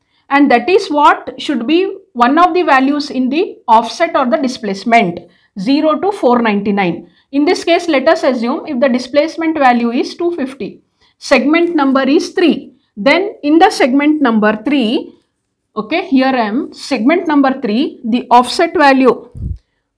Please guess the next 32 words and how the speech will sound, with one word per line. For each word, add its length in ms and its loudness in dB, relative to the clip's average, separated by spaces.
okay, 340 -2
is 200 2
five 240 2
hundred, 500 -2
that 160 -6
is 140 -2
the 100 -2
limit, 460 -2
size 320 -2
or 100 -2
limit 380 -2
means 340 0
the 100 -6
same, 400 -6
and 120 2
the 60 4
base 340 2
value 380 -2
is 220 -2
how 120 -2
much? 380 -2
For 180 2
segment 500 0
three, 220 -2
it 140 -4
is 160 -6
two 200 -6
thousand, 540 -6
limit 400 2
is 220 -4
five 200 0
hundred, 520 -2